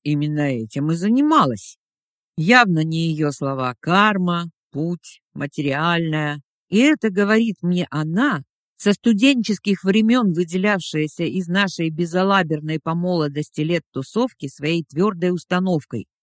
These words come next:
карьера, положение в обществе, выгодный брак. И тут что-то в лице, продолжавшей вещать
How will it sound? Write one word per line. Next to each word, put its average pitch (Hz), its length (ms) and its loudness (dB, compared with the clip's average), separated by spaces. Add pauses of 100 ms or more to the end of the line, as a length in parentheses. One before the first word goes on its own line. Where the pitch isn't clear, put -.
(120)
карьера, 160 720 2 (320)
положение 135 680 -4
в 113 140 -10
обществе, 240 640 -2 (260)
выгодный 165 680 0
брак. 127 400 -6 (680)
И 220 100 2
тут 339 360 4
что-то 226 680 -2
в 190 60 -4
лице, 247 500 -2 (140)
продолжавшей 180 800 -2
вещать 165 380 -4